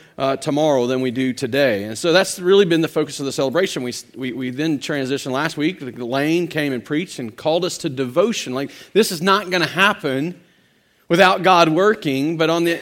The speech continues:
uh, on the same token, at the same time, it doesn't happen without us devoting ourselves to it. And he talked to us from Acts two forty-two through forty-seven. If you've been around the church for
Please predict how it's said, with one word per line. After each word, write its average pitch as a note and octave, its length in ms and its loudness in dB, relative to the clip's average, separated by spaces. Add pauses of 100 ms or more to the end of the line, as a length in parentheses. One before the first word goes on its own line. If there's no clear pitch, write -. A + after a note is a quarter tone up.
uh, F3+ 160 -2
on F3+ 120 0
the F3 80 2
same G3+ 420 2
token, G3 440 0
at D#3 120 -2
the D#3+ 100 -4
same F#3 420 0 (280)
time, F3 360 0
it D3+ 60 0
doesn't E3 300 0
happen E3 300 -2
without D3+ 280 -2
us D3 160 -6 (240)
devoting D#3+ 500 4
ourselves D3+ 640 0
to G3 160 0
it. D#3 40 0
And A#2+ 60 -6
he B2+ 80 -2
talked C3+ 340 -6
to C#3 200 -4
us B2+ 100 -10
from B2+ 200 -10
Acts C3 260 -6
two E3 260 -2
forty-two C#3+ 400 -8
through B2+ 160 -10
forty-seven. D3 540 -4
If C3+ 100 -12
you've A#2 140 -12
been F#3+ 100 2
around F3 240 2
the C#3 60 -2
church E3 340 -4
for C#3 180 -4